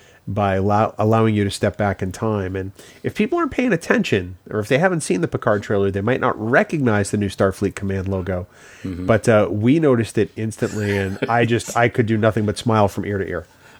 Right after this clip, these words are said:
Speaker 2: And I guess that's a recent change that they just put up there, because we were talking to Mary Beth, and she's like, "That wasn't here last time I was here."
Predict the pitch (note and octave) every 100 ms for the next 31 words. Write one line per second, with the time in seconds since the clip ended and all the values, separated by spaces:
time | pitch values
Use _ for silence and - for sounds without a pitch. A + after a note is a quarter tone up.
0 | - A#2 A#2+ C3+ D3 - A2 G#2 B2+ C3+
1 | B2 A#2 A#2 C#3+ E3 A2+ G#2 G#2 A2 -
2 | A2+ A2+ - G#2 - G2 F#2+ G2 A#2 A2+
3 | G#2+ G#2 G#2 G2 A#2+ A#2+ G2 F#2+ D#2+ G2+
4 | D3 F#3+ C#3 G#2 G2+ - F#2+ E2+ D#2+ E2+
5 | F2+